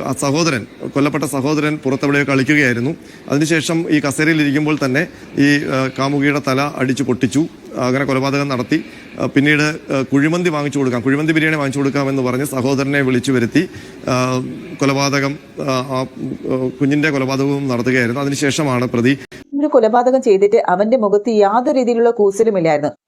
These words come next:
Speaker 2: ഈ ഒരു പോലീസ് സ്റ്റേഷനിൽ നിൽക്കുന്ന നിപ്പ് കണ്ടില്ലേ? ശരിക്കും ഇത്, ആ, ഈ ഒരു കൊലപാതകം ചെയ്തതിന് ശേഷം, ആ, "ഞാൻ കൊന്നു" എന്ന് പറഞ്ഞുകൊണ്ട് വന്നതാണ്. അതായത് സ്വയമേ, ആ, ഈ ഒരു കൃത്യം ചെയ്തു എന്ന് പറഞ്ഞ് പോലീസ് സ്റ്റേഷനിൽ വന്ന് നിൽക്കുന്ന നിൽപ്പാണ്. ആ നിൽപ്പ് കാണുമ്പോൾ തന്നെ നമുക്കറിയാം ഒരു കൂസലുമില്ല.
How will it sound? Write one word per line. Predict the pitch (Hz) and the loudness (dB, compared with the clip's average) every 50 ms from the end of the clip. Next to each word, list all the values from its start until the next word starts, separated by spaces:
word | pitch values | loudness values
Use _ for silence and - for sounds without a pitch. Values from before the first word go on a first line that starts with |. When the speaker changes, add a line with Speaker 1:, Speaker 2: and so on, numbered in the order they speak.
| _ _ _ _ - | _ _ _ _ 0
Speaker 2:
ഈ | 208 | 2
ഒരു | 214 233 233 | 2 4 4
പോലീസ് | 202 190 190 196 226 220 | 6 6 6 6 4 2
സ്റ്റേഷനിൽ | - 247 233 - 262 247 247 | 2 2 4 4 4 4 4
നിൽക്കുന്ന | 247 226 202 202 233 226 233 | 4 4 2 2 2 2 4
നിപ്പ് | 220 208 190 196 - 208 | 2 0 0 2 2 2
കണ്ടില്ലേ? | 196 180 165 160 151 147 135 - - _ _ - | 2 4 2 2 2 2 0 0 -4 _ _ 0
ശരിക്കും | - 247 254 247 285 262 269 | 2 2 2 2 0 2 2
ഇത്, | 220 262 285 277 - - | 4 2 2 2 2 2
ആ, | - 175 180 | 2 4 4
ഈ | 180 196 220 | 2 2 2
ഒരു | 233 233 247 247 233 - | 2 4 2 0 2 2
കൊലപാതകം | 202 185 185 185 208 208 208 233 240 220 | 4 4 4 4 4 4 4 2 0 2
ചെയ്തതിന് | 226 202 175 196 196 214 220 | 2 2 4 4 2 4 2
ശേഷം, | 190 165 - 226 269 285 - _ _ _ _ _ - | 2 2 0 -2 -4 -4 -8 _ _ _ _ _ 0
ആ, | - 180 180 | 0 2 2
"ഞാൻ | 196 214 220 269 294 | 4 4 4 2 4
കൊന്നു" | 285 262 240 233 240 285 | 4 4 4 4 4 4
എന്ന് | 269 247 254 | 4 4 4
പറഞ്ഞുകൊണ്ട് | 233 240 214 208 226 233 220 226 220 233 | 4 4 4 4 4 2 2 2 4 4
വന്നതാണ്. | 214 196 185 185 196 190 180 156 147 135 - - _ | 4 4 4 4 2 4 4 2 2 0 -4 -4 _
അതായത് | - 175 196 202 | 0 0 0 2
സ്വയമേ, | 202 226 202 202 214 226 240 254 262 254 - _ _ _ _ _ | 2 4 4 4 4 4 2 0 0 -2 -6 _ _ _ _ _
ആ, | - 165 180 180 | 0 2 4 4
ഈ | 175 - - 220 | 4 4 4 4
ഒരു | 226 233 | 4 4
കൃത്യം | 220 220 208 190 226 233 | 4 2 2 2 2 2
ചെയ്തു | 208 226 196 190 185 233 | 4 2 2 4 4 2
എന്ന് | 220 214 | 2 4
പറഞ്ഞ് | 208 202 190 185 202 214 220 - | 2 2 2 2 0 -2 0 2
പോലീസ് | 214 196 196 202 240 233 | 4 4 6 4 4 2
സ്റ്റേഷനിൽ | - 254 247 262 247 | 2 2 2 2 2
വന്ന് | 233 226 208 220 208 | 2 2 2 2 0
നിൽക്കുന്ന | 196 185 - 202 214 214 | 0 2 2 2 2 2
നിൽപ്പാണ്. | 190 170 143 - - 165 175 | 0 0 0 0 2 4 4
ആ | 196 220 | 4 4
നിൽപ്പ് | 226 220 208 196 - - 269 | 4 2 0 0 -2 0 2
കാണുമ്പോൾ | 285 262 247 240 233 247 247 233 | 4 2 4 2 2 2 2 2
തന്നെ | 220 220 | 2 2
നമുക്കറിയാം | 214 208 190 180 - 185 175 175 175 175 180 | 2 2 2 2 2 2 4 4 2 2 2
ഒരു | 196 214 269 | 2 2 2
കൂസലുമില്ല. | 269 - 208 196 190 - 220 202 214 196 180 156 151 151 120 | 2 4 4 4 4 4 2 2 2 2 2 2 2 0 0